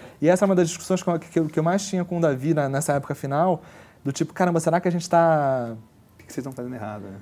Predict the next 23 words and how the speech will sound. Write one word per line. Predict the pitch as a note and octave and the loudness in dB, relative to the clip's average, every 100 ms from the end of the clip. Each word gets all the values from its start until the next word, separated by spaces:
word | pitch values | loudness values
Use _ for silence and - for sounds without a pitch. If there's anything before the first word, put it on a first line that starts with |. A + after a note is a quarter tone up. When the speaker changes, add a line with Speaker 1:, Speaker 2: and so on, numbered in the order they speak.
| - | -2
Speaker 1:
É, | E3 G#3+ E3+ | 2 4 4
e | D3+ | 2
o | |
que, | D3+ | 0
e | F#3+ E3 | 0 2
será | E3 A3+ | 2 0
que | |
a | |
gente | A#3+ | 4
tá | A3 | 6
morrendo, | F#3+ F#3 F#3 - | 6 6 4 2
assim, | E3+ D3+ E3+ | 2 2 4
abraçado, | D3 D3 E3 F3 D3+ | 6 6 8 6 6
a | C#3 | 4
gente | C#3 | 2
tá | E3 | 2
morrendo | E3 E3+ | 2 2
afogado, | D#3 C#3+ D#3+ | 4 6 6
abraçado | D3+ C#3+ - D#3 | 6 4 2 0
no | C#3+ | 0
mastro | C#3+ D#3+ E3 | 0 2 0
do | C#3 C3+ | -4 -4
navio? | B2 A#2+ F3 C#3 | -4 -2 0 0